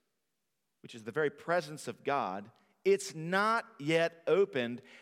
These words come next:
as long as the first section is still standing," or what the first section pictures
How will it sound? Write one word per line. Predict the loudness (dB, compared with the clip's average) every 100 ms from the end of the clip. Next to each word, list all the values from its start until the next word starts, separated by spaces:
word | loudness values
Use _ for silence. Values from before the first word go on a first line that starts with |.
| -4
as | 0 0 0
long | 0 2 2 2 2
as | -2 0
the | -2 -2
first | -2 -2 -2 -2
section | -2 -2 -6 -8 -6
is | -8 -8
still | -4 -4
standing," | -4 -8 -8 -8 -8 -12 -16 -2
or | 0 2
what | 2 0 2
the | 0
first | 0 -2 -2 -2 -12
section | -4 -4 -4 -6 -8 -8 -12 _ _ -10
pictures | -8 -8 -10 -10 -12 -16 -20